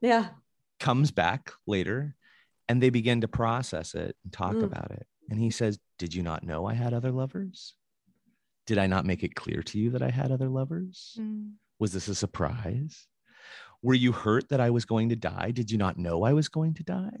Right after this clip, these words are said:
Speaker 2: I mean,
Speaker 3: Mm.
Speaker 2: on down the line of
Speaker 1: Yeah.
Speaker 2: all of these things. So when I heard that story, what so struck me was that he respected her enough to know that she could work through that process on her own.
Speaker 1: Yeah.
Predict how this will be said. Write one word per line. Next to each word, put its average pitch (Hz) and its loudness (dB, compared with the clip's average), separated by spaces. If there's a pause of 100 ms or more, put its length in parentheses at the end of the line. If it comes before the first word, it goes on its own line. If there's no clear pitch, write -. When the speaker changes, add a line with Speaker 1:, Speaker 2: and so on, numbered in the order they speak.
(140)
Speaker 2:
I 143 8
mean, 143 6
Speaker 3:
Mm. - -12
Speaker 2:
on 214 6
down 180 6
the 160 2
line 127 -2 (120)
of 101 -6
Speaker 1:
Yeah. 101 0
Speaker 2:
all 175 8
of 185 6
these 117 0
things. 131 -2 (400)
So - 4
when 190 6
I 202 8
heard 226 2
that 294 4
story, 185 6
what 156 6
so 226 2
struck - 0
me 120 2
was 117 -2
that 127 -2
he 151 -2
respected 196 0
her 175 2
enough 120 0 (300)
to 147 0
know 143 4
that 135 0
she - -6
could 143 0
work 117 0
through 117 2
that 104 -2
process 90 -2
on 85 -4
her 85 -8
own. 92 -8 (140)
Speaker 1:
Yeah. 170 -10